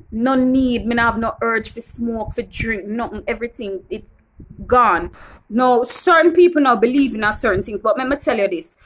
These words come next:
Ephesians six verse twelve tell us, say, "We wrestle not against flesh and blood, but against principalities, against powers, against the rulers of darkness of this world,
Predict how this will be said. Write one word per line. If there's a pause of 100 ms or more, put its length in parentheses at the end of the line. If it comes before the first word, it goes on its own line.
(240)
Ephesians
six
verse
twelve
tell
us,
say, (460)
"We
wrestle
not
against
flesh
and
blood,
but
against
principalities,
against
powers,
against (140)
the
rulers
of
darkness
of
this
world,